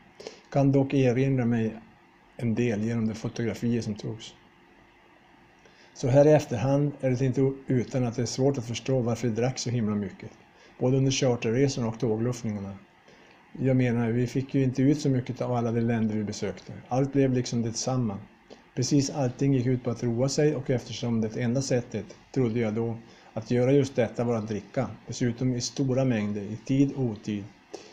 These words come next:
Det är först nu, när jag tänker tillbaka, som jag inser att mina tidigare val kanske inte alltid var det rätta. Men det är dock ingenting jag ångrar.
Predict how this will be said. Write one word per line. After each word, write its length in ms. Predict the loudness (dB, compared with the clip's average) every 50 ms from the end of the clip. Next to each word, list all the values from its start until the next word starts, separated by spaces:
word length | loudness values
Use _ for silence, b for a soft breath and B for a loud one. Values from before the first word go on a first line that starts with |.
| B B B B B B -2
Det 80 | -2
är 40 | 0
först 260 | 2 0 -2 0 2
nu, 320 | 2 4 4 4 2 2 0
när 120 | 0 -2
jag 120 | -2 -2
tänker 200 | -2 -2 -4 -2
tillbaka, 480 | -4 -4 -4 -2 -4 -4 -4 -8 -8 -8 -8 -14 -20 -20 _ -20
som 240 | -16 -6 -4 -2 0
jag 100 | 0 2
inser 380 | 2 0 0 0 0 0 0
att 100 | 0 0
mina 200 | 0 0 0 0
tidigare 400 | -2 -2 -2 0 0 2 2 0
val 240 | 2 2 0 0 0 -2
kanske 220 | -4 -4 -2 -4
inte 200 | -4 -2 0 -2
alltid 220 | -2 -2 -4 -4
var 180 | -2 -2 -2 -2
det 140 | -2 -2 -2
rätta. 400 | -2 -4 -4 -8 -6 -6 -6 -6 -8 -16 -20 _ _ B B B B B B B -6
Men 320 | -2 0 2 2 2 2
det 180 | 0 0 -2 0
är 120 | 0 0
dock 220 | 2 2 0 0 -2 -4
ingenting 380 | 0 2 2 2 2 2 2
jag 160 | 2 2 2
ångrar. 400 | 0 0 0 -2 -2 -4 -6 -8